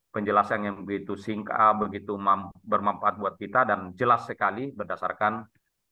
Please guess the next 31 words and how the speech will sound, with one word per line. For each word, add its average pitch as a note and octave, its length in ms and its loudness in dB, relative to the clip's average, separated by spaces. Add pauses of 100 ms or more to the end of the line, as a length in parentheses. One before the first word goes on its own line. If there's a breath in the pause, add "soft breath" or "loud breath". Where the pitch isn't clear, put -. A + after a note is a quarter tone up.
(100)
juknis G#2 400 -2
dan F#2+ 240 -4
tentu G2+ 240 -4
harapan-harapan G2 640 2
beliau. A2+ 560 0 (400 soft breath)
Mari G2+ 240 2
kita G2+ 240 -2
kawal G#2 320 4
sekali F#2+ 320 -8
lagi, F#2+ 320 -4 (160)
eh, E2+ 760 -4
impasing G2 440 -6
ini. G#2 160 -8 (640)
Dan G#2 160 0
tentu A2+ 320 0
kepada G2+ 480 0
kita G2+ 160 -10
semua A2 400 2
mengucapkan G2+ 480 -2
banyak G2 320 0
terima G2 240 -4
kasih A#2 320 -4
kepada F#2 320 -6
Pak F2 320 -6
Ketua, G#2 320 0
kepada F#2 560 -6
Pak F#2 160 0
Didin, G2+ 320 -6
kepada F2+ 320 -4
Pak F2 160 -4
Lukman A2 400 0